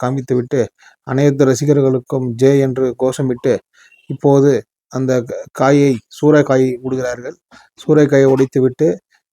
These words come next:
அ, "தலைவா வாழ்க, புரட்சி தலைவா வாழ்க" என்று முழக்கமிடுகிறார்கள். மிக உற்சாகத்துடன் ஜனங்கள் தென்படுகிறார்கள். புரட்சி தலைவருடைய ரசிகர்கள் இந்த தருணத்திலே,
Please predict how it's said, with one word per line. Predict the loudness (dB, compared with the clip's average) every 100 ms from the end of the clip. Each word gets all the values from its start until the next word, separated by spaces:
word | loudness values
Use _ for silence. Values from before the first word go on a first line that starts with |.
| _
அ, | -2 0 2 0
"தலைவா | 0 4 4 4
வாழ்க, | 2 0 0 -2
புரட்சி | -4 -4 -2
தலைவா | 0 2 2
வாழ்க" | 4 2 2 -2
என்று | -4 -6 -6 -6 -6
முழக்கமிடுகிறார்கள். | -8 -4 -4 -2 -2 -2 -6 -8 _ -20 -20 _
மிக | -4 2 4 4 2 -4
உற்சாகத்துடன் | -8 -2 0 0 0 -2 -4 -8 -14 _
ஜனங்கள் | -4 -2 0 -2 -2 _ _ _ -4
தென்படுகிறார்கள். | -2 0 2 2 2 0 -4 -6 _ -20 _ _
புரட்சி | 0 2
தலைவருடைய | 2 2 2 2 0
ரசிகர்கள் | 0 -2 -2 -2 -6 _ _ _ _ _
இந்த | -2 -2 0
தருணத்திலே, | -2 0 0 0 0